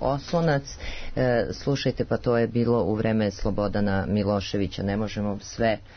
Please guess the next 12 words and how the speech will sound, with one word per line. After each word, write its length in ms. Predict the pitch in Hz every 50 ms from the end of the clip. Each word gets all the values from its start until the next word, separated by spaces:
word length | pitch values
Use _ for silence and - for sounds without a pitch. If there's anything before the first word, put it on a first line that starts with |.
| - - - - -
sada 480 | - - 113 101 101 98 104 104 107 -
mi 280 | - 107 110 110 104 98
ispraviti, 580 | 92 - - - - 104 90 95 95 - 110 104
iako 220 | 104 101 101 -
svaka 340 | - - - 101 98 - 113
vlast 300 | 107 107 104 98 - -
obećava 400 | 107 101 104 95 - - 104 98
da 100 | 101 -
će 180 | - - -
ispraviti. 500 | 95 95 - - - 98 82 82 - - -
Šta 220 | - - - 139
vi 280 | 135 143 143 120 95